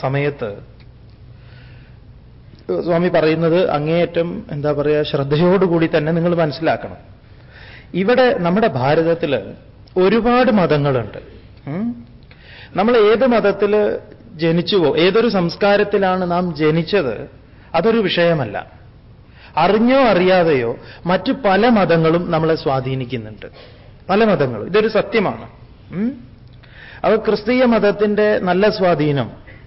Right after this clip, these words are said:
നമുക്കുണ്ടാകാം. അപ്പൊ നമ്മള് കേ-, നമ്മളെന്താണ്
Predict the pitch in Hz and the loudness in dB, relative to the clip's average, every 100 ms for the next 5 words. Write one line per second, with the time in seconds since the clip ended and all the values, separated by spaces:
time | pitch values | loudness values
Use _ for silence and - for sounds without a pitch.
0 | - 147 151 147 135 127 127 131 - - | -8 -6 -4 -2 0 0 -2 -6 -14 -20
1 | - - - - - - - - - - | -20 -20 -20 -20 -20 -20 -20 -20 -20 -20
2 | - - 214 233 214 254 247 151 101 127 | -16 -4 0 2 2 4 4 2 -2 -6
3 | 202 190 196 - 190 196 240 240 214 214 | 0 4 4 2 -2 0 2 2 2 2
4 | 202 180 | 0 -4